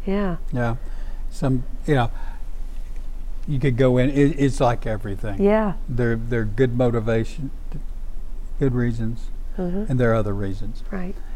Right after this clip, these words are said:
Speaker 2: And, uh, but I feel like it's a great field and that most everybody I know, uh,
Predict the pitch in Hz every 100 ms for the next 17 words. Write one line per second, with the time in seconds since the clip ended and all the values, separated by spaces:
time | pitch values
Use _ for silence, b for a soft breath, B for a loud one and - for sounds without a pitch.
0 | - - 123 113 107 113 113 110 104 104
1 | 104 - - - - - 143 139 123 131
2 | - 175 131 - 117 117 104 123 117 -
3 | - 117 113 110 110 107 110 117 117 -
4 | 113 110 104 104 104 101 - - 107 107
5 | 104 107 104 98 107 - B B B B
6 | - - - - - - - 110